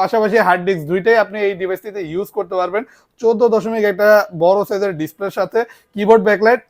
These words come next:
এবং লেটেস্ট ফিঙ্গারপ্রিন্ট সেন্সরটাও পাচ্ছেন। আর খুবই আকর্ষণীয় দেখতে এই ডিভাইসটিতে কিন্তু ভালো মানের কাজ করা যায়। যারা পোর্ট ফ্যাসিলিটিস একটু বেশি চাচ্ছেন, যে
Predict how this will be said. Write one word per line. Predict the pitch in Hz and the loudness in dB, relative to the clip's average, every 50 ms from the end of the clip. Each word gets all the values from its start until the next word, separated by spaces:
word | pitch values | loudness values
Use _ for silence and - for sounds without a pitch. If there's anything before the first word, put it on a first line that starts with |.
| 180 185 | 0 0
এবং | 190 208 233 233 202 | 2 2 0 0 0
লেটেস্ট | 190 190 214 208 - - | 0 0 -2 -2 -4 -6
ফিঙ্গারপ্রিন্ট | 175 175 180 180 180 180 170 - - | -6 -4 -4 -2 -4 -4 -6 -8 -10
সেন্সরটাও | 170 165 - 196 185 - 214 208 196 208 | -10 -8 -8 -10 -6 -4 -4 -4 -2 -2
পাচ্ছেন। | 190 - - - 233 277 - _ _ _ _ - | -4 -4 -4 -6 -6 -6 -8 _ _ _ _ -10
আর | 156 147 - - | -8 -8 -4 -2
খুবই | 220 226 247 254 - - 190 190 | 0 0 0 0 -2 0 0 0
আকর্ষণীয় | 190 180 - 226 226 220 - 247 220 233 208 202 | -2 -2 -2 -2 -2 -2 -2 -4 -4 -2 -2 -2
দেখতে | 196 190 - 208 196 | -2 -2 -2 0 0
এই | 185 151 165 | 0 0 -2
ডিভাইসটিতে | 180 196 202 190 - 208 190 185 175 180 | -2 -2 -2 -2 -4 -6 -6 -4 -4 -4
কিন্তু | 175 170 165 143 147 | -4 -4 -4 -2 0
ভালো | 156 180 190 185 | 2 2 2 2
মানের | 175 175 170 156 - - | 0 -2 -4 -4 -2 0
কাজ | 165 160 - - - | 0 0 -2 -4 -4
করা | 175 156 156 151 139 | -2 0 0 0 -2
যায়। | 131 - - _ _ _ _ - | -4 -10 -12 _ _ _ _ -6
যারা | 165 170 185 175 - - | -2 0 0 -2 0 2
পোর্ট | 220 233 240 - - | 2 2 2 2 0
ফ্যাসিলিটিস | 254 247 240 247 254 240 226 233 226 | -4 -2 0 0 0 0 -2 -4 -6
একটু | 196 226 196 202 | -6 -4 -4 -4
বেশি | 165 233 208 202 | -4 -4 -4 -6
চাচ্ছেন, | 185 - - 214 214 | -6 -4 -6 -4 0
যে | 196 | 0